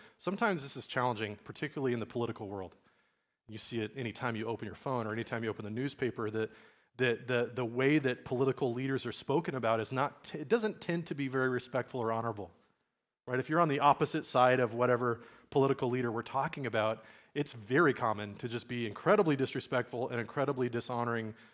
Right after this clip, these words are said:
to them. But regardless of how much you might disagree with them, and regardless of if the rumors are true about them,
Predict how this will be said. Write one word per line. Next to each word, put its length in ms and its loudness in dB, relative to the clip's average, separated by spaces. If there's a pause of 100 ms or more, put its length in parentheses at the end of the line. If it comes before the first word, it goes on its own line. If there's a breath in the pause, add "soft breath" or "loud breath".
(120 loud breath)
to 100 -6
them. 240 -2
But 140 -4
regardless 560 4
of 80 -4
how 160 4
much 240 2
you 60 -4
might 200 0
disagree 400 -2
with 200 -2
them, 200 -10 (380 soft breath)
and 120 0
regardless 460 8
of 100 2
if 140 0
the 100 4
rumors 460 6
are 80 2
true 240 2
about 260 2
them, 180 -4